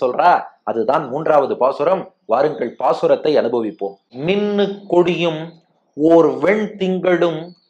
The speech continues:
சூழ்பரி வேடமுமாய் பின்னல் துலங்கும் அரசு இலையும் பீதக சிற்றாடையொடும் மின்னில்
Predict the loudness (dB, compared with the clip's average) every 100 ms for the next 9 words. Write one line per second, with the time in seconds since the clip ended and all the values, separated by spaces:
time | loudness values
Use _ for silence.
0 | _ -20 -6 -2 2 2 0 -2 4 6
1 | 4 0 -4 2 6 6 6 2 2 0
2 | 0 0 -2 -10 -20 _ _ _ _ _
3 | _ -18 -18 _ -2 0 0 4 6 6
4 | 4 0 0 2 4 2 0 0 -2 -6
5 | -12 -4 4 4 4 0 0 2 2 -2
6 | -6 -10 _ _ _ _ _ -6 -4 -2
7 | 0 2 4 6 6 4 2 -12 -8 -8
8 | -8 -2 2 4 4 2 4 4 2 0
9 | -8 -16 _ _ _ -10 -4 -2 0 0
10 | 0 0